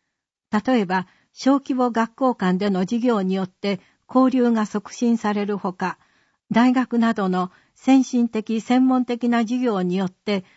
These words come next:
学ぶ意欲が高まるなど、学びの保障という部分でも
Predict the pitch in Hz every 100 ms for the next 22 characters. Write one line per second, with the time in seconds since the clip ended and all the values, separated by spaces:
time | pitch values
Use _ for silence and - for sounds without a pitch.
0 | _ 190 220 233 247 240 247 254 226 180
1 | 185 185 202 233 214 190 175 190 180 175
2 | - _ _ _ _ _ - 214 262 262
3 | 262 240 - 220 269 262 254 247 240 240
4 | 220 247 220 185 196 185 185